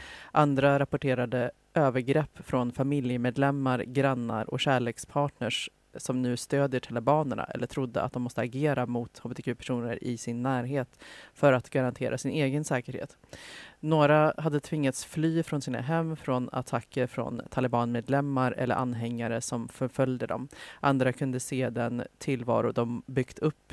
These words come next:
genom åren försvinna över en natt och riskerade att bli utsatta när som helst på grund av sin sexuella läggning eller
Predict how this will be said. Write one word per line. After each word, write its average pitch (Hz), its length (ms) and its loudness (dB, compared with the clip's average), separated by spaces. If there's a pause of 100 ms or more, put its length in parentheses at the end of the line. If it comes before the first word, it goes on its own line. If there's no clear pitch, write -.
(140)
genom 123 300 -2
åren 117 180 0
försvinna 147 540 -2
över 120 220 -2
en 120 120 -2
natt 127 280 -2
och 131 140 -2
riskerade 113 600 -4
att - 260 -10
bli 120 180 -4
utsatta 120 600 -4 (540)
när 147 260 4
som 131 160 -2
helst 117 220 -4
på 135 60 -2
grund 117 240 -2
av 113 40 -4
sin 117 360 -6
sexuella 113 440 -6
läggning 117 460 -4
eller 113 420 -4